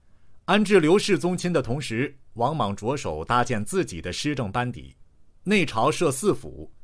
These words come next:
辅佐的辅，参与决策；外朝设三公四将，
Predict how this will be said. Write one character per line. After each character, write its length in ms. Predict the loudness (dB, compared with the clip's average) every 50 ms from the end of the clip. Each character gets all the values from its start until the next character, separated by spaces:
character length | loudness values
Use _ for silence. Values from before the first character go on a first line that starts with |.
| -20 -18
辅 320 | -12 -6 -2 -2 -2 -2
佐 180 | -2 -4 -4 -2
的 140 | 0 0 -2
辅， 320 | -2 -6 -12 -14 -16 -18 -20 -20 -20 -20 -14
参 240 | -8 -4 -2 0 0
与 120 | 0 -2 -4
决 180 | -4 -4 -4
策； 160 | -4 -2 -4 -6 -6 -8 -14 -16 -16 -18 -18 -20 -20 -20 -18 -18 -18 -18 -18 -8 0
外 240 | 2 4 4 4
朝 240 | 4 2 2 2 2
设 240 | 2 2 2 2 2
三 340 | 2 0 0 0 0 -2 0
公 320 | 0 0 0 0 -2 -4
四 300 | -6 -6 -4 -2 -2 -2
将， 340 | -2 -2 -4 -4 -4 -8